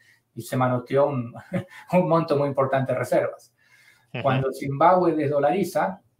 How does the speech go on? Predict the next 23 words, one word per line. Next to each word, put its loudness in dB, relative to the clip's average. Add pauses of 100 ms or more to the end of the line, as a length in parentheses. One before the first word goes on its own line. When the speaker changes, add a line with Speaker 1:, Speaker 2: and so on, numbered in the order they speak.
Speaker 1:
eh, -6
lo 0
hace 4
a 0
través 0
de, -4
del -8
Banco -4
Central -4
de -6
Zimbabue. -2 (960)
Entonces, -6
en -6
esta 4
propuesta, 2
y -2
ese -2
es -6
un -2
motivo 0
por 0
el -4
cual 4